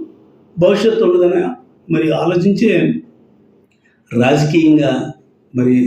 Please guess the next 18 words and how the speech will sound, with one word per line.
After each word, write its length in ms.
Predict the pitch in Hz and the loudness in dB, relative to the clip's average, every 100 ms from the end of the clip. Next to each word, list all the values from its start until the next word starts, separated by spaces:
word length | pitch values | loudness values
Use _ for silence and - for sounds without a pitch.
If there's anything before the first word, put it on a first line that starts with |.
| - - - | -4 -10 -6
ఆ 60 | 117 | -2
రోజున 260 | 127 143 139 131 127 | 0 0 0 0 0
ఏ 20 | 160 160 147 | 2 2 2
రకంగా 360 | 139 151 151 151 147 | 0 2 2 2 2
మార్పు 340 | 143 147 - 147 | 0 0 -2 -2
చేసావా 420 | 143 131 143 147 143 | -2 -2 -2 -2 -2
అన్నది 260 | 143 135 131 | -4 -2 -2
నువ్వు 280 | 131 131 131 - - _ _ _ 135 131 - | -2 -4 -6 -8 -18 _ _ _ -6 -4 -4
అటు 180 | - - | -6 -6
బీజేపీ 400 | 151 151 147 147 131 | -2 0 0 -2 -2
కండువా 240 | 135 139 135 | 0 0 0
కప్పుకున్నా 480 | 127 127 151 139 135 123 | -2 -4 -6 -6 -4 -2
అన్నది 260 | 123 - - 208 | -2 -2 0 0
నియోజకవర్గ 420 | 196 190 214 - | 0 0 0 -2
ప్రజలందరికీ 500 | 180 190 - 180 - - | -2 -2 -2 -2 -4 -6
కూడా 140 | 160 160 | -8 -8
తెలుసు. 220 | 151 - - _ _ _ _ _ _ _ _ _ _ | -10 -14 -20 _ _ _ _ _ _ _ _ _ _
అంతేకాకుండా 840 | 147 165 220 220 170 160 175 180 | -4 0 0 2 0 0 0 0